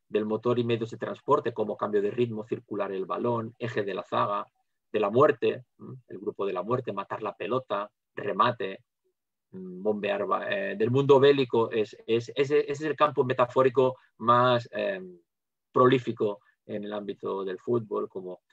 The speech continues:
acorazarse, artillero, guerra táctica, retaguardia, zaguero, zona de cobertura, cañonear, etcétera.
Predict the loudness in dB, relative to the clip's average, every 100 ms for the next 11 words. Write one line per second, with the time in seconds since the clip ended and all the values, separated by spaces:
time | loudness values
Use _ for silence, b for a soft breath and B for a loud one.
0 | _ -12 -2 -2 0 0 -2 -2 -4 -4
1 | -4 b -6 -4 -4 0 2 2 2 0
2 | -2 -4 -6 -8 -6 -6 -6 -6 -2 -2
3 | -2 -4 -6 -6 -6 -2 -2 -2 -4 -4
4 | -6 -6 -8 -8 -8 -8 -4 -4 -2 -4
5 | -6 -8 -6 -6 -6 -8 -12 -16 -10 -10
6 | -10 -12